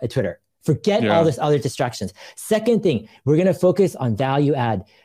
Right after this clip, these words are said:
Speaker 1: Twitter messaging, we're gonna make it into the best messaging platform. It's gonna beat out Wha-, WhatsApp and every Facebook Messenger. It's gonna, and the way we're gonna do it, we're gonna encrypt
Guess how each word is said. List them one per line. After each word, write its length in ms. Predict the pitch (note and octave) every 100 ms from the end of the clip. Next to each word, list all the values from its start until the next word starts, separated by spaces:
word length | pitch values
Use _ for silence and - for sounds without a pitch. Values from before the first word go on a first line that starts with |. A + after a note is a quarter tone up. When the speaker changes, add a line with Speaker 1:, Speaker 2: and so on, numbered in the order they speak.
| _ _ _ _
Speaker 1:
Twitter 260 | - F#3 F3+
messaging, 600 | C#3+ C#3 D3+ A#2+ G#2+ F#2 A#2+
we're 120 | D3+
gonna 160 | A3
make 220 | E3+ D#3+ F#3
it 120 | -
into 180 | C3+ C3
the 100 | A2+
best 320 | C3 C#3 -
messaging 440 | A#2 B2 C3+ B2+
platform. 440 | A2 B2 A#2 G2+ G#2
It's 100 | A2+
gonna 220 | D#3 D3
beat 200 | - C#3
out 300 | C#3 D#3 C3
Wha-, 160 | A#2 C#3 -
WhatsApp 480 | B2 A#2+ - C#3+ C#3+ - _ _
and 200 | C3+ B2 A#2+
every 300 | - C#3+ D3 - _ -
Facebook 380 | D3 C#3+ C3+ -
Messenger. 580 | A#2 D3+ C3+ D#3 E3 - -
It's 140 | A#2
gonna, 260 | D#3+ D3+ C#3+ _ _
and 100 | B2+
the 60 | B2+
way 180 | C3+ E3
we're 140 | F#3
gonna 160 | E3+ D3+
do 160 | D3
it, 80 | F3
we're 80 | C3
gonna 200 | A#2+ G#2
encrypt 340 | - E3+ E3+